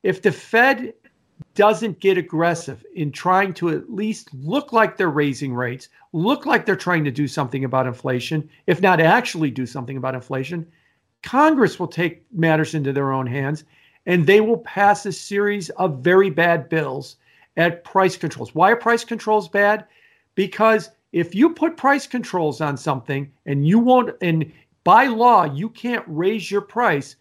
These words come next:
but your costs go up and you're at a loss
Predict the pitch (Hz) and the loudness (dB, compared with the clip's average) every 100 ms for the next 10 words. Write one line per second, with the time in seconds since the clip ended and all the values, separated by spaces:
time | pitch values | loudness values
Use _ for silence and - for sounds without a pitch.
0 | _ _ _ - 151 151 185 226 - 269 | _ _ _ -4 -2 0 -2 -4 2 4
1 | 269 - 277 285 294 285 - 151 170 202 | 2 0 -6 -4 -4 -4 -4 -4 0 2
2 | 208 202 165 151 196 247 - | 2 2 0 2 2 0 -8